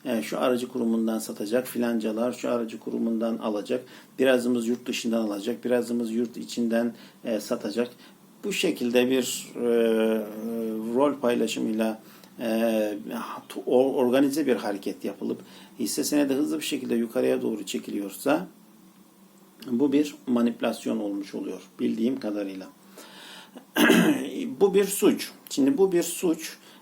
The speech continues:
E, manipülasyonun, e, olmasındaki, e, en rahat ortam,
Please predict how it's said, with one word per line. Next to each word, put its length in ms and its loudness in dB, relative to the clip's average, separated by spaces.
E, 280 4
manipülasyonun, 1080 4
e, 120 0
olmasındaki, 1200 0
e, 40 0
en 300 4
rahat 420 2
ortam, 500 -2